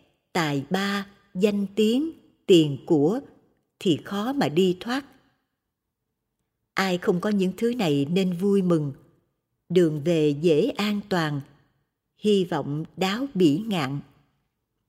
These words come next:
Ba mươi hai lớn.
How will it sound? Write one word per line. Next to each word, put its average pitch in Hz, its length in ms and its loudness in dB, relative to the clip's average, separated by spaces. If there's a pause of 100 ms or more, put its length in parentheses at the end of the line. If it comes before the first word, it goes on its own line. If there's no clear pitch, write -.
(1800)
Ba 190 140 0
mươi 180 140 0
hai 180 260 -6
lớn. 190 320 -2